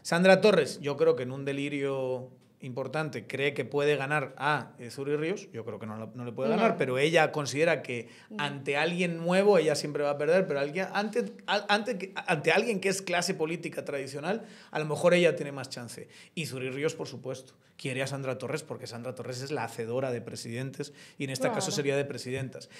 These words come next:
Speaker 1: Entonces las dos van a jugar un juego bastante conservador, pero eso también es un riesgo en sí mismo, ¿no? Pero cuando ves, por ejemplo, el de, el de Zuri Ríos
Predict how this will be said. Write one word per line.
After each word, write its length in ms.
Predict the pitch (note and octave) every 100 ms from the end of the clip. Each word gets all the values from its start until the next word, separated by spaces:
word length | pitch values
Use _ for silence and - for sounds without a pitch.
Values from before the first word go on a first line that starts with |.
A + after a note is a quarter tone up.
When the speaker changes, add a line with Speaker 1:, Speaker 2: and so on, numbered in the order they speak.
| -
Speaker 1:
Entonces 240 | - G3
las 220 | F#3 C#3+
dos 200 | D3+ A3+
van 140 | B3 A#3+
a 60 |
jugar 480 | F3+ E3+ D#3+ A#3 - - - - -
un 160 | F3+ F3+
juego 360 | - F3 G3 F#3+
bastante 440 | C3 - C#3+ C#3+
conservador, 580 | C#3+ C3+ C#3+ E3+ B3 F#3+
pero 140 | D#3
eso 120 | F#3
también 240 | G3+ G3 F#3+
es 100 | F#3+
un 80 | E3
riesgo 320 | F3+ D#3+ D3+
en 80 | C3
sí 100 | C#3+
mismo, 380 | D#3 B2+ - -
¿no? 180 | F3+ - - - -
Pero 100 | C#3
cuando 220 | D#3+ D#3
ves, 300 | F3 B3 B3
por 180 | - F3
ejemplo, 480 | E3+ F3 E3 E3 -
el 140 | D3+ C3+
de, 180 | C3 C3+
el 160 | C3+
de 100 | B2+
Zuri 240 | B2 D3 D3
Ríos 440 | B2+ C3 A3+ -